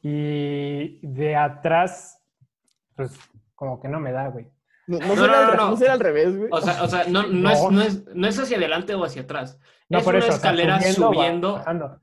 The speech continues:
Speaker 1: Ajá,
Speaker 3: Es
Speaker 1: pero
Speaker 3: una
Speaker 1: pues, ¿a dónde
Speaker 3: escalera.
Speaker 1: te caes, güey?
Speaker 3: O sea, imagínate que estás en el piso de arriba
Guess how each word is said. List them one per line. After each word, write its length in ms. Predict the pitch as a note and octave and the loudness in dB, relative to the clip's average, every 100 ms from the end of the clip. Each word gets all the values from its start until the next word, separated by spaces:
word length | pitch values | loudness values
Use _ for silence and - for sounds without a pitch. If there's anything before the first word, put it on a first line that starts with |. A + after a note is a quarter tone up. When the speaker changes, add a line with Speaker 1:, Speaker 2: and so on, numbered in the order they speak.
| _ _ _ _ - | _ _ _ _ -6
Speaker 1:
Ajá, 180 | E3+ | -4
Speaker 3:
Es 80 | F3 | 0
Speaker 1:
pero 120 | F#3+ | 2
Speaker 3:
una 40 | A#3+ | 2
Speaker 1:
pues, 140 | - | 0
¿a 100 | E3 | 2
dónde 120 | F#3+ F#3+ | 4 4
Speaker 3:
escalera. 200 | D#3 C#3 | 2 -2
Speaker 1:
te 60 | F3+ | -2
caes, 160 | F3+ | 0
güey? 180 | D#3 D3+ - - _ _ | 0 -2 -4 -16 _ _
Speaker 3:
O 100 | F#3+ | -2
sea, 80 | G3+ | 0
imagínate 340 | G3+ A#3+ C#4 | 2 0 -2
que 60 | F#3+ | -6
estás 180 | F#3 G3+ | -4 -4
en 60 | F3+ | -4
el 60 | |
piso 160 | F#3 F#3+ | -2 -2
de 60 | |
arriba 440 | D3 D3+ D#3 B3+ | -2 -4 -6 -6